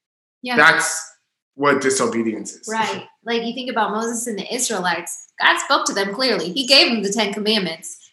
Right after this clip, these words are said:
Speaker 1: He gave them, you know, the directions for the promised land,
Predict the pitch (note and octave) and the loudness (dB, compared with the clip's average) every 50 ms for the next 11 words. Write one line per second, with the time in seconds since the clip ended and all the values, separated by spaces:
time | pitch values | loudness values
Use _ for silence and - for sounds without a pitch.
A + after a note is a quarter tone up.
0 | _ - C4 A#3 A#3 C#4 D#4 D#4 A#3+ B3 A#3 G#3 G3 F#3+ - - _ - G#3+ G#3+ | _ -4 0 4 6 8 8 8 6 4 2 2 0 -4 -6 -10 _ -6 -2 2
1 | G#3 G#3 G3+ G3+ G3 - - - - G3+ G#3+ G3 F#3 F3+ F3 F#3 F3 G#3+ A3+ A3+ | 2 2 2 0 -2 -6 -10 -4 0 2 4 4 4 2 0 2 4 4 4 6
2 | - - A#3 G#3 F3+ F3 F3+ F3+ - - - _ _ - A#3 A3 G#4 G#4 G3+ A#3+ | 4 2 2 2 0 0 -4 -4 -6 -8 -12 _ _ 0 2 2 2 4 8 8
3 | A3+ A#3 A3 A#3 A3+ - G3 F#3 F3+ F3 F3 F3 F3 F#3 | 10 10 8 6 4 2 2 2 4 4 2 2 -2 -6